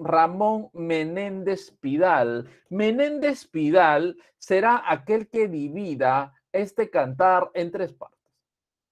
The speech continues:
El destierro del Cid, las bodas de las hijas del Cid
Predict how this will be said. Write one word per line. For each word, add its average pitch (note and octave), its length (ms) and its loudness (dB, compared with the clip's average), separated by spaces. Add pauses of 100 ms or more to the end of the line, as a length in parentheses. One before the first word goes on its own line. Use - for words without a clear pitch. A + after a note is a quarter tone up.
(440)
El E3 240 -2
destierro C#3+ 540 2
del F3+ 160 0
Cid, B3+ 180 -4 (1080)
las C#3+ 400 0
bodas D#3+ 680 4
de C#3+ 140 2
las C3+ 240 2
hijas F3+ 260 -2
del B3 160 6
Cid B3+ 240 -6